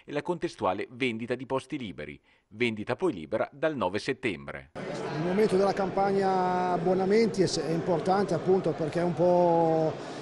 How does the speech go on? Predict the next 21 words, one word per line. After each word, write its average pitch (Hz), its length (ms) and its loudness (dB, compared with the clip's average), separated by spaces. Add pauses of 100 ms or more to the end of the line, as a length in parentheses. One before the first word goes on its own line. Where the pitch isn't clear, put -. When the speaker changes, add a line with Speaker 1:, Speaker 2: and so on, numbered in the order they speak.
(280)
Speaker 2:
il 175 80 0
termometro 190 520 6
che 180 120 4
misura 185 400 10
le 185 80 10
aspettative 185 720 6
che 160 140 2
hanno 165 400 4
i 160 80 4
tifosi, 165 720 4
no, 170 200 0
gli 170 60 4
appassionati 165 1000 2
per 151 180 -2
questa 160 280 -2
nuova 156 280 0
stagione 165 440 0
che 156 80 -4
andiamo 156 280 0
ad 156 40 0
affrontare. 139 720 -2